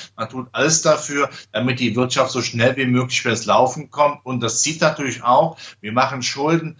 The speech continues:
massive Konjunkturprogramme, billig refinanziert. Es ist also gar kein Wunder, dass die Wirtschaft jetzt, äh, V-förmig nach oben geht. Aber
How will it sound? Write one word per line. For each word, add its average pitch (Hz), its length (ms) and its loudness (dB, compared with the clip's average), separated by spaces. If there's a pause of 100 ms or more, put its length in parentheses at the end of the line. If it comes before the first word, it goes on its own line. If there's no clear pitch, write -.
(120)
massive 131 640 0
Konjunkturprogramme, 143 920 -4
billig 131 420 -4
refinanziert. 127 720 0
Es 131 100 -4
ist - 80 -2
also 147 160 2
gar 135 120 4
kein 135 220 -2
Wunder, 170 480 4 (240)
dass 120 180 -4
die 117 160 -4
Wirtschaft 123 460 -2
jetzt, 117 420 -2
äh, 113 220 -2 (240)
V-förmig 123 640 0
nach 113 220 -4
oben 113 340 -6
geht. 123 240 2
Aber 104 300 2